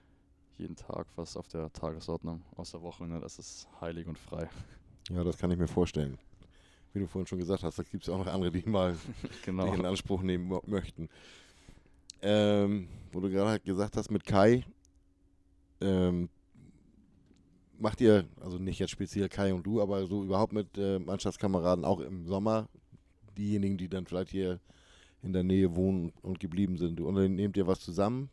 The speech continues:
Speaker 2: teilweise mal oder ist das eher selten?
Speaker 1: Also ich muss sagen, wir haben eigentlich den Sommer auch viel unternommen, jetzt sag ich mal speziell mit Kai auch, meine Freundin, seine Frau, die Familie versteht sich gut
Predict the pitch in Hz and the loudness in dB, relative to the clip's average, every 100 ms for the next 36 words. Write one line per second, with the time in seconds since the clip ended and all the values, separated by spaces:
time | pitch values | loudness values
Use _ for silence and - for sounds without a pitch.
0 | - 113 113 110 117 113 113 110 104 98 | -10 -2 0 2 2 2 0 0 0 0
1 | 101 90 87 _ _ - _ _ - - | 2 2 -2 _ _ -20 _ _ -12 -8
2 | 64 90 85 76 - - - _ 80 78 | -2 2 2 2 -2 -12 -20 _ -2 -2
3 | 69 71 _ _ _ _ - - - - | -4 -10 _ _ _ _ -20 -20 -20 -20
4 | - _ - - - 98 98 98 98 - | -20 _ -20 -20 -14 -8 -6 -4 -4 0
5 | 98 101 101 98 95 95 - 95 92 101 | 2 2 0 -2 -2 -4 -6 -8 -6 -6
6 | 98 - 113 107 104 104 101 101 - - | -6 -6 -2 0 0 0 0 -2 -6 -10
7 | - 95 92 92 90 85 - _ - - | -10 -10 -6 -4 -4 -6 -14 _ -20 -20
8 | _ _ - - - - 92 92 - - | _ _ -18 -18 -14 -8 -8 -8 -10 -2
9 | 98 101 95 98 98 - - - - - | 0 2 2 0 -2 -12 -20 -20 -20 -20
10 | - - 92 92 95 92 - 95 95 92 | -20 -20 -10 -6 -6 -8 -8 -6 -6 -6
11 | 90 87 90 92 - - 92 92 95 90 | -8 -8 -8 -8 -10 -14 -12 -12 -14 -18
12 | - - - 90 92 92 92 - 98 - | -20 -20 -12 -8 -6 -8 -10 -6 -6 -6
13 | - - 104 104 | -10 -2 -2 -2